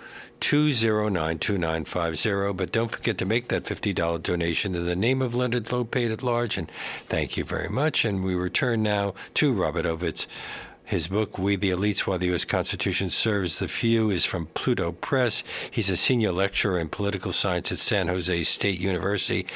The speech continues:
and the author of, uh, a number of other books, When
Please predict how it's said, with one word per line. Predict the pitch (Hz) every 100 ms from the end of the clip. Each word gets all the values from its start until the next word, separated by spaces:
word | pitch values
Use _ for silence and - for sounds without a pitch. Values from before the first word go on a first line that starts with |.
| - - - - -
and | 135 131 123
the | 117
author | 113 120 123
of, | 104 101
uh, | 113 110 107 104 - - -
a |
number | 117 123
of | 110
other | 101 123
books, | 117 156 156 - -
When | 107 90